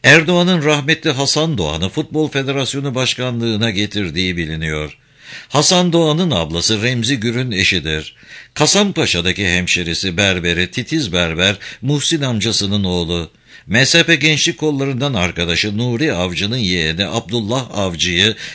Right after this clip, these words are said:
milli takımlar teknik direktörü yaptı. Bu arada iki bin ikiden beri Dünya Kupası'na katılamadık. Erdoğan'ın futbol hayatıyla ilgili yazılanları düzeltmeye sayfalar yetmez.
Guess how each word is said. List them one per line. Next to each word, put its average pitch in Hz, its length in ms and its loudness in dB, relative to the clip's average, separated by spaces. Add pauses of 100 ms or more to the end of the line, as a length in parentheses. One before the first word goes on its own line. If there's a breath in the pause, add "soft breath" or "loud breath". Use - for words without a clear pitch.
milli 147 400 2
takımlar 151 540 -2
teknik 139 440 -2
direktörü 110 460 0
yaptı. 85 580 -4 (360 loud breath)
Bu 180 220 6
arada 82 300 2
iki 123 300 0
bin 151 100 0
ikiden 147 500 0
beri 87 280 0
Dünya 147 360 0
Kupası'na 147 580 -2
katılamadık. 98 920 -2 (2750 loud breath)
Erdoğan'ın 151 540 2
futbol - 360 -4
hayatıyla 95 560 0
ilgili 92 340 -2
yazılanları 82 800 -2
düzeltmeye 131 680 0
sayfalar 90 640 -2
yetmez. 78 680 -4